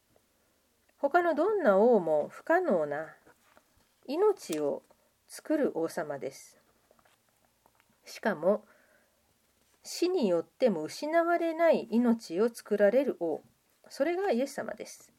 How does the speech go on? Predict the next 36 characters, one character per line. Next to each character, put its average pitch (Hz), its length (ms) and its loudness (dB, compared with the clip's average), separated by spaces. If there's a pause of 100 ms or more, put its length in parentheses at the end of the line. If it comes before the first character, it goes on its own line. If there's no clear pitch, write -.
(1400)
イ 226 80 2
エ 233 40 0
ス 226 100 -6
様 165 260 -4
は 240 240 -2 (340)
私 320 320 2
た 285 100 2
ち - 140 -12
の 165 140 -4
罪 262 300 -2
の 165 120 -4
た 165 160 -8
め 170 160 -6
に 151 220 -10 (240)
苦 220 200 -2
し 226 200 -2
み 214 200 4
を 196 160 2
受 190 120 -8
け、 143 240 -4 (100)
十 233 300 -2
字 262 120 -10
架 277 160 0
に 277 140 -2
か 247 140 -8
け 262 160 -2
ら 269 100 0
れ 208 140 -6
て 135 260 -8 (300)
死 - 240 -2
ん 285 100 -2
で 302 100 -2
く 302 140 -6
だ 302 120 4
さ 320 160 0
っ 311 60 -4